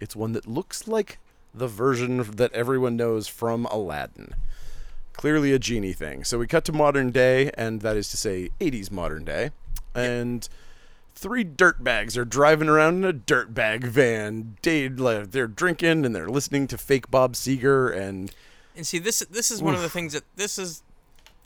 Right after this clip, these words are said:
Speaker 2: my problem that I was saying, that it's not the movie's problem, but mine. I hate dirtball, bully, uh, break-in and entering thugs like this.
Speaker 1: But
Speaker 2: Like,
Speaker 1: they get their comeuppance.
Speaker 2: Oh, I know they do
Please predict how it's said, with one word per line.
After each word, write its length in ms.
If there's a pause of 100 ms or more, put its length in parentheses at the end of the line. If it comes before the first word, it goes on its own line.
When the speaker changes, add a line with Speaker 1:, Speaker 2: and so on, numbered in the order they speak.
(320)
Speaker 2:
my 400
problem 600 (160)
that 120
I 40
was 140
saying, 220
that 60
it's 140
not 160
the 60
movie's 280
problem, 260
but 120
mine. 320 (320)
I 140
hate 360 (280)
dirtball, 720
bully, 600 (680)
uh, 240 (500)
break-in 380
and 120
entering 400
thugs 360
like 160
this. 360
Speaker 1:
But 60
Speaker 2:
Like, 140
Speaker 1:
they 140
get 320
their 180
comeuppance. 760
Speaker 2:
Oh, 140
I 40
know 140
they 120
do 280